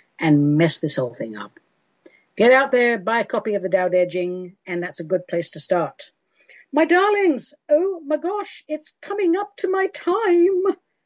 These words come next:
I think I'm gonna have to say that's very close to being it for today. I am perilously close to finishing my drink, and that always means the end of the show, but I haven't finished it, so let me finish it, and then I can officially say it's the end of the show.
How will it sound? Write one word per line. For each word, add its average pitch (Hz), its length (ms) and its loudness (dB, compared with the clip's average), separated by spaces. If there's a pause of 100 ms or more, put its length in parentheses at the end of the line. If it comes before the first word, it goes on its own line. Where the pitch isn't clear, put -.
(200)
I 311 200 2
think 392 500 -2 (300)
I'm 214 180 -4
gonna 285 220 4
have 240 160 -6
to 180 80 -12
say 156 280 -6
that's 160 420 -10
very 190 520 0
close 175 460 -8
to 170 100 -8
being 160 380 -4
it 190 180 -2
for 156 120 -10
today. 147 340 -6 (1080)
I 214 260 2
am 226 300 -4 (100)
perilously 254 540 2
close 147 300 -12
to 170 80 -12
finishing 185 340 -10
my 180 120 -8
drink, 240 340 -6 (420)
and 262 140 -4
that 294 100 4
always 254 320 2
means 214 220 -8
the 208 120 -4
end 202 120 -4
of 190 60 -10
the 196 60 -8
show, 254 380 -2 (260)
but 226 120 -6
I 233 40 -2
haven't 285 380 -2
finished 185 300 -8
it, 196 200 -4
so 196 220 -4
let 220 260 0
me 226 120 -4
finish 165 280 -6
it, 151 200 -6 (260)
and 180 140 -4
then 185 120 -4
I 175 60 -6
can 160 140 -4
officially 151 400 -8
say 123 340 -10
it's 151 140 -10
the 127 100 -8
end 123 120 -14
of - 40 -20
the - 80 -16
show. 233 300 2